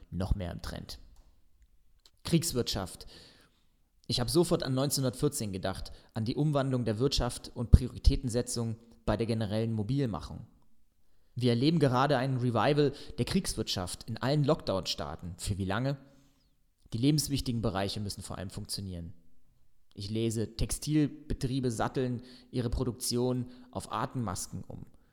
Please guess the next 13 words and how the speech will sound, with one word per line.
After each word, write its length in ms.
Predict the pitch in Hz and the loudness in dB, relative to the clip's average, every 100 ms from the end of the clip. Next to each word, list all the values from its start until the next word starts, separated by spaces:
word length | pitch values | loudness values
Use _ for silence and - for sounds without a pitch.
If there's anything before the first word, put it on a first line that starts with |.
| - _ - | -20 _ -6
Der 80 | 107 | -6
Vor-, 320 | - 117 - - | -2 -4 -4 -6
Staat 520 | - - 107 139 - - | -2 0 2 2 -2 -14
versorgt 440 | - 117 117 123 - | -4 0 2 2 2
seine 220 | 123 120 | 0 0
Bürger 600 | 107 113 120 135 117 123 - - | 2 4 6 4 4 0 -8 -6
mit 180 | - | -4
einem 160 | 110 110 | -2 -4
Festgeld, 760 | - 127 120 - 82 82 - - - | 0 0 0 -4 -8 -8 -10 -16 -16
beziehungsweise 840 | - - - - 85 95 92 98 - - - - - - | -12 -10 -8 -6 -6 -6 -6 -8 -14 -20 -20 -20 -20 -18
für 140 | - - | -14 -10
Kleinunternehmer, 840 | - 107 123 117 110 110 110 95 | -2 0 0 -2 -2 -2 -2 -4
Freiberufler 920 | - 107 127 131 113 117 113 110 98 | -4 -2 0 0 -2 -2 -2 -2 -2